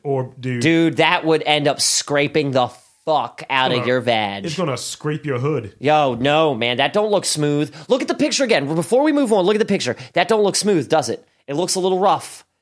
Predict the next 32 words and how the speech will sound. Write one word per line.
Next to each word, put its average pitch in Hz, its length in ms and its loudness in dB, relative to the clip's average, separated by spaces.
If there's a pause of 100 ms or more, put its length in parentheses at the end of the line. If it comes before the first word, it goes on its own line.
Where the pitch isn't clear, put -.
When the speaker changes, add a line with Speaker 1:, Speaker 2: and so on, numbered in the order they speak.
(160)
Speaker 2:
Looks 160 160 0
Speaker 1:
Now, 170 40 2
Speaker 2:
like 214 140 2
they 208 120 2
just 156 260 0
Speaker 1:
the 170 60 -2
Speaker 2:
took 202 140 2
a 196 80 4
Speaker 1:
underside 175 300 2
Speaker 2:
long 190 220 2
Speaker 1:
is 151 60 0
smooth. 110 180 -4
The 117 60 -10
underside 123 300 -8
is - 80 -16
smooth. 90 160 -20
Speaker 2:
Dude, 160 440 0
ha-, 214 180 -4 (580)
the 226 220 -6
underside 254 600 0
is 185 140 0
smooth, 180 420 0 (120)
but 196 100 2
what 220 160 2
about, 226 260 0
it 208 200 0
all 247 240 4
has 208 280 0
to 202 60 0
go 165 220 2
in 190 160 2
you? 156 400 2